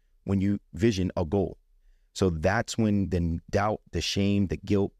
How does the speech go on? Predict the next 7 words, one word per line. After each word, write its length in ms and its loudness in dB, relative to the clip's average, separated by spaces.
that's 220 -2
when 240 0
all 180 2
that 160 0
comes 260 -2
in. 160 0
But 260 2